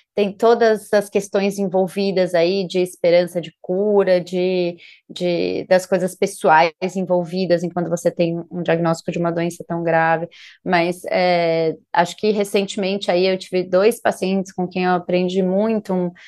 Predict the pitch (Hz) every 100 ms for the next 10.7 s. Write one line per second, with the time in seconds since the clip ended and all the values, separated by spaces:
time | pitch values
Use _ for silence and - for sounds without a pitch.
0 | - _ - 165 180 185 175 185 160 -
1 | 165 170 185 180 190 202 185 180 180 175
2 | 180 175 180 - - _ 190 185 175 170
3 | 165 160 _ _ _ - 165 170 175 175
4 | - - 185 190 190 175 165 156 170 160
5 | 156 156 165 170 175 170 170 180 175 175
6 | - 170 156 180 175 - 165 180 175 180
7 | 190 175 165 175 175 - 180 190 196 196
8 | - - 185 180 185 190 - 190 190 190
9 | 180 185 190 185 165 - 254 190 170 170
10 | 175 175 170 170 175 202 226